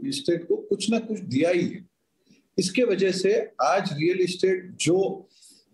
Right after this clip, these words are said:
कस्ती हालत में थी, कि problem में था, वो सारे problem से उबर कर बहुत ही अच्छी तेज रफ्तार में चल रही है। अब आपकी मांग,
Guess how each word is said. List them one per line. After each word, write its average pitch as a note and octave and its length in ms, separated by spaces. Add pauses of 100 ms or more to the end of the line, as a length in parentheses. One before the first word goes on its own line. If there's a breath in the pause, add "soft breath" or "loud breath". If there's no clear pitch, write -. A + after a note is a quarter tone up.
कस्ती F3+ 260
हालत F#3 280
में F3 180
थी, D3+ 180
कि E3 100
problem E3+ 440
में F#3 160
था, C#3+ 120
वो G#3 180
सारे G3 340
problem G3+ 400
से G#3+ 140
उबर F3 340
कर F3+ 300 (400 loud breath)
बहुत F#3+ 280
ही A#3 120
अच्छी - 320
तेज F#3+ 380
रफ्तार D3+ 340
में D#3 120
चल - 180
रही F#3 180
है। - 180 (640 loud breath)
अब G3 140
आपकी F#3+ 280
मांग, G#3 260